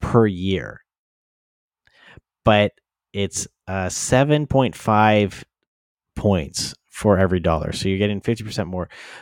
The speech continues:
So essentially you have to spend a hundred dollars to get a free movie ticket, whereas in the free tier, you have to spend, uh, two hundred dollars to get a free ticket. Right? So,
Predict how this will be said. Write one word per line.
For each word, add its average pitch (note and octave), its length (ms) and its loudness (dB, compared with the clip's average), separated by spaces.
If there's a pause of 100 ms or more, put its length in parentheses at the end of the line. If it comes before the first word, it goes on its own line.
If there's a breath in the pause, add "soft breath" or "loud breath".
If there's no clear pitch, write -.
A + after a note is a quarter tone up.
So A2+ 380 4 (140)
essentially C#3+ 540 0
you G#2+ 160 2
have A2 160 2
to - 80 -12
spend G2+ 300 -4
a F#2 40 -6
hundred F3 280 2
dollars G2+ 480 -4 (380 soft breath)
to A2+ 120 -6
get G#2+ 140 -2
a G2+ 60 -6
free A2 200 -2
movie F#2+ 240 -2
ticket, F#2 320 -2
whereas F#2 400 2
in F#2 100 0
the F2+ 100 0
free G2+ 440 2
tier, F2+ 300 0
you F2+ 160 0
have F2+ 120 -2
to F#2 80 -10
spend, E2+ 580 -2 (100)
uh, E2+ 320 -2
two A2 140 4
hundred G2 180 4
dollars E2 280 0
to F2+ 80 -6
get E2+ 100 -2
a D#2 40 -8
free E2 200 -8
ticket. D#2+ 340 -8 (1600)
Right? F#2+ 240 -4
So, G2 280 0